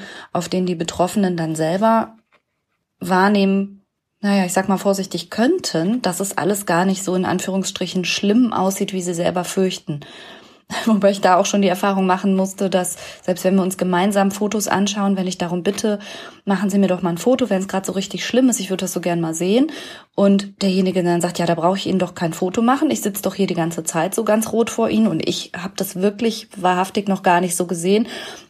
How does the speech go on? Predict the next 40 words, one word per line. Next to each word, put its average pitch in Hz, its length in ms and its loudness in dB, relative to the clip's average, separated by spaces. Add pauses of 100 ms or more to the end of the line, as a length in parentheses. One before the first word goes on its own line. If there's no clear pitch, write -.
Und 196 160 2
wenn 190 180 4
wir 196 140 2
uns 202 200 2
dann 185 160 2
Fotos 202 500 0
anschauen, 214 720 2 (280)
wo 190 220 -2
vermeintlich 180 600 -2
die 190 120 -4
Gesichtsröte, 190 1000 -2 (480)
ähm, 175 560 0
ganz, 180 200 0
ganz 180 220 -2
furchtbar 208 380 0
sei, 208 400 0
ich 196 100 0
das 208 260 -2
immer 220 280 4
noch 226 180 2
nicht 240 180 0
so 233 120 -2
richtig 233 340 -2
dramatisch 220 580 0
sehe, 226 300 2
aber 180 140 0
die 185 80 0
Betroffenen 180 560 -4
halt 170 160 0
eben 170 360 -2 (260)
schon. 147 400 2 (480)
Und 180 140 -2
das 170 180 0
hat 202 140 -4
mit 175 120 -2
dieser, 165 360 -2 (520)
was 180 240 -4
ich 170 100 -2
schon 165 180 0
sagte, 165 520 0